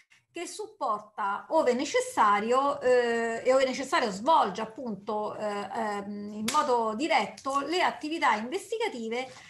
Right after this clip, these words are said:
eh, nei confronti de-, di tutte quelle organizzazioni criminali che poi noi notiamo essere dedite appunto ai reati di tratta.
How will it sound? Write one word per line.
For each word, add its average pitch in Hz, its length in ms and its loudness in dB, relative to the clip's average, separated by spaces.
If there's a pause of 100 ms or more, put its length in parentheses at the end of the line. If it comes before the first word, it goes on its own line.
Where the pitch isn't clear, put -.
(260)
eh, 262 240 0
nei 349 140 -2
confronti 320 520 -6
de-, 254 240 -4
di 269 100 -8
tutte 427 260 -6
quelle 262 200 -2
organizzazioni 262 880 -4
criminali 247 760 -2
che - 300 -10 (260)
poi 311 240 2
noi 285 180 -4
notiamo 277 460 -4
essere 381 400 -6
dedite 226 440 -8
appunto 254 340 -12
ai 233 80 -8
reati 220 260 -8
di 202 100 -18
tratta. - 560 -16